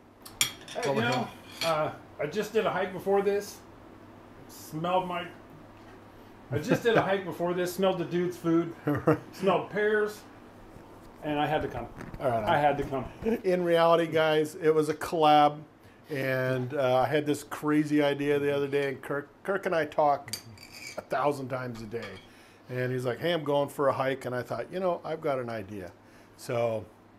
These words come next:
Speaker 2: I think it worked out great. Tell me what you think about it. Make sure you check out Kirk's channel,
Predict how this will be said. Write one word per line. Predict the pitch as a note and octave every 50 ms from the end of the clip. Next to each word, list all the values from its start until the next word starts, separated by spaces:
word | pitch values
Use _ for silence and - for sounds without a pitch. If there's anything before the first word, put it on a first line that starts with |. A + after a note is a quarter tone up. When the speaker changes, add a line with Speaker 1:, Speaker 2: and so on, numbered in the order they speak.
| - -
Speaker 2:
I | C#3 D3
think | C#3+ - D#3+ D3+ D3+
it | D#3 C#3
worked | C#3+ C#3 C3 B2 -
out | C#3+ B2+ B2+ A2 G#2+
great. | A#2+ A#2 B2 B2 -
Tell | - - A3 A3+
me | A#3 A3
what | G#3 G3 G3+ F#3 - -
you | F#3+ F#3
think | - F3+ F3+ F3 F3
about | E3+ D#3 D#3+ D#3+ D#3+
it. | E3+ E3 - - - - - - -
Make | D3+ F3+ G#3 G3+
sure | - - A#3+ A3+
you | G#3 G3+
check | F#3+ - - G3 F#3 F#3+ -
out | F3+ E3+ - -
Kirk's | - - - E3+ E3 - -
channel, | - - - F3+ E3+ D#3+ D#3+ D#3+ E3 E3+ D#3